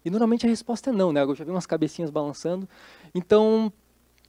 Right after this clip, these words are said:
e, e eu, e eu, e, e nem, fa-, nem falando sobre a experiência do cliente, das coisas pequenas da vida. Como eu sentei no meu sofá, tô confortável, tô gostosinho ali,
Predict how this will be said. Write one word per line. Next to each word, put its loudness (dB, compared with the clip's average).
e, 0
e 6
eu, 12
e 4
eu, 12
e, -6
e 0
nem, 2
fa-, 10
nem 10
falando 10
sobre 4
a -4
experiência 6
do -4
cliente, 2
das 0
coisas -2
pequenas 0
da 2
vida. -8
Como 6
eu 4
sentei 2
no 2
meu 0
sofá, -2
tô -8
confortável, -2
tô -4
gostosinho -4
ali, -6